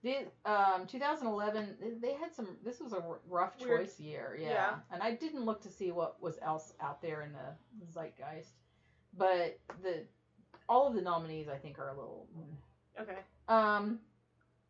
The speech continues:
Speaker 1: we've got Nothing on You, B O B featuring Bruno Mars.
Speaker 2: That song's cute.
Speaker 1: Love the Way You Lie, Eminem featuring Rihanna.
Speaker 2: That song is a little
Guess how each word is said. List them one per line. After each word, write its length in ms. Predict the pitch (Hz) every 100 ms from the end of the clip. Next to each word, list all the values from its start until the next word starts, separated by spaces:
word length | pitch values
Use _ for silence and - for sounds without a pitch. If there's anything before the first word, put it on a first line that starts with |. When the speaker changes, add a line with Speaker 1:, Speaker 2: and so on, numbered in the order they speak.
| -
Speaker 1:
we've 180 | 240
got 260 | 240 175 -
Nothing 320 | 190 220 311
on 200 | 285 285
You, 360 | 254 233 226 233
B 220 | - 226 240
O 80 | 226
B 220 | 220 226
featuring 480 | 220 214 208 202 202
Bruno 300 | 190 185 220
Mars. 540 | 208 156 147 165 262 - - _ _ _ _ _ -
Speaker 2:
That 100 | 359
song's 240 | 427 359
cute. 520 | - 240 196 196 220 - 240 - -
Speaker 1:
Love 280 | 180 214
the 80 | 247
Way 180 | 269 269
You 120 | 285
Lie, 360 | 247 190 180 185
Eminem 420 | 175 185 196 190 220
featuring 300 | 202 220 226
Rihanna. 560 | 233 180 165 165 202 - _ -
Speaker 2:
That 120 | 269
song 160 | 294 269
is 60 |
a 40 | 196
little 380 | 175 - -